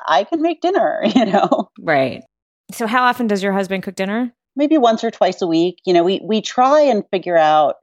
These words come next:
Speaker 1: on Sundays. Sundays we go to the farmer's market, even in winter, and we try and get a sense of what we're gonna have for the week.
Speaker 2: So you always have fresh groceries in the house?
Speaker 1: Always, yes,
Speaker 2: Great.
Speaker 1: definitely.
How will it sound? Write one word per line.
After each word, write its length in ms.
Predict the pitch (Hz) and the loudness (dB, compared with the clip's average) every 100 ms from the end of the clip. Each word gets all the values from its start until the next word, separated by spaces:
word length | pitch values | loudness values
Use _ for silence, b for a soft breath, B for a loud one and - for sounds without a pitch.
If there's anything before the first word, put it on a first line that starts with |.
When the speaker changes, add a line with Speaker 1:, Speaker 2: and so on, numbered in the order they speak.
| - | -6
Speaker 1:
on 320 | 151 143 143 | 0 2 2
Sundays. 680 | 135 - 147 143 117 113 147 | 0 -2 0 2 0 -4 -4
Sundays 280 | 185 202 220 | 0 0 0
we 60 | 226 | 2
go 100 | 240 | 0
to 60 | |
the 60 | 240 | 0
farmer's 400 | - 147 143 131 | -2 0 0 -2
market, 560 | 143 135 135 135 139 - | -4 -2 0 2 0 -2
even 220 | 147 165 | -2 2
in 120 | 165 | 4
winter, 520 | 151 139 143 139 135 B B B B - | 4 2 2 2 0 B B B B -2
and 640 | 143 135 135 139 139 139 120 | 2 4 4 4 4 0 0
we 200 | 151 143 | -2 -2
try 340 | - 165 160 | 2 2 4
and 140 | 160 | 4
get 140 | 156 147 | 2 2
a 100 | 143 | 0
sense 540 | - - 160 147 147 | -4 -4 0 0 0
of 100 | 143 | -2
what 220 | 131 139 | 2 2
we're 120 | 147 135 | 2 2
gonna 180 | 135 | 0
have 340 | 127 123 127 - - | 0 0 -2 -2 -2
for 60 | |
the 100 | - | -2
week. 400 | 85 - - - - | -2 -6 -10 -18 -20
Speaker 2:
So 140 | - 233 | -2 2
you 60 | |
always 280 | 185 214 233 | 4 4 4
have 180 | 240 202 | 2 0
fresh 280 | - 180 - | 0 -2 -2
groceries 340 | 165 151 151 | -4 -4 -8
in 80 | - | -10
the 80 | 139 | -10
house? 340 | - - - _ _ _ - | -12 -16 -20 _ _ _ 2
Speaker 1:
Always, 420 | 151 117 - - | 2 2 -2 -2
yes, 240 | - - | -2 -2
Speaker 2:
Great. 260 | 175 143 - | -10 -14 -2
Speaker 1:
definitely. 540 | 139 - - - - | -2 -2 -10 -14 -16